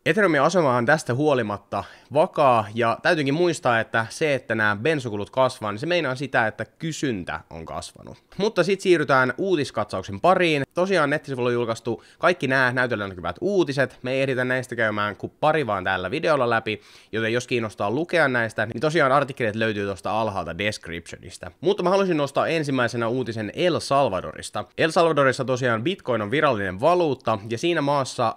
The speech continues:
siellä on jo enemmän Bitcoin-lompakoita ihmisillä kuin perinteisiä pankkitilejä. Eli siis Bitcoin-adoptio El Salvadorissa on edennyt tosi vauhdikkaasti.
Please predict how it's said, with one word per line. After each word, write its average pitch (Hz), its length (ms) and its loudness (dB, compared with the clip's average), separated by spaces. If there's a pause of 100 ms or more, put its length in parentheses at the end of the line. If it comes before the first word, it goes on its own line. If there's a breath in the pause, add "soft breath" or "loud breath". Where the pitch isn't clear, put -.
siellä 147 220 -2
on 147 100 -2
jo 135 160 -2
enemmän 139 540 0
Bitcoin-lompakoita 117 960 -4
ihmisillä 101 640 -4
kuin 92 120 -14
perinteisiä 98 680 -4
pankkitilejä. 87 840 -4 (200 soft breath)
Eli 143 180 -2
siis 143 160 -4
Bitcoin-adoptio 135 720 2
El 120 160 4
Salvadorissa 104 640 -4
on 95 60 -2
edennyt 98 420 -6
tosi 110 240 -6
vauhdikkaasti. 95 680 -6